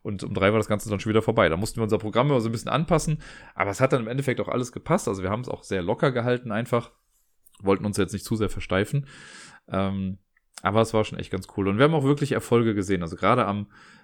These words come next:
vorletzten Tag, da haben die Kids, sollten die so Stop-Motion-Filme machen. Und wir haben denen quasi freie Hand gelassen. Wir haben denen lediglich gesagt, also wir haben denen das, äh, Programm dafür vorgestellt, Stop-Motion-Studio.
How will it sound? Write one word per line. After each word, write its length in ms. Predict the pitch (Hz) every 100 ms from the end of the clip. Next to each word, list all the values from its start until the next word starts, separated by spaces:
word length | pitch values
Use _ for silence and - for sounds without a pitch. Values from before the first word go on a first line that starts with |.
| _ _ -
vorletzten 560 | - 139 147 123 110
Tag, 320 | 113 113 98
da 100 | -
haben 140 | 95 110
die 80 | 101
Kids, 420 | - 131 - - _ _ _ _
sollten 180 | 110 107
die 60 |
so 80 | 104
Stop-Motion-Filme 920 | - 110 - 113 131 110 - 98 90
machen. 460 | 85 85 104 139 - -
Und 80 | -
wir 80 | 98
haben 140 | 127
denen 260 | 143 120 -
quasi 220 | - 120
freie 240 | - 127 107
Hand 160 | 104
gelassen. 240 | 90 80 92
Wir 60 |
haben 80 | 120
denen 100 | 117
lediglich 380 | 139 151 120 110
gesagt, 440 | 110 131 180 -
also 80 | 95
wir 60 | 98
haben 80 |
denen 100 | 101
das, 220 | 92 - -
äh, 120 | 90
Programm 320 | - - 139
dafür 220 | 175 -
vorgestellt, 480 | 135 135 131 - 123
Stop-Motion-Studio. 960 | - 98 107 127 120 - 123 120 123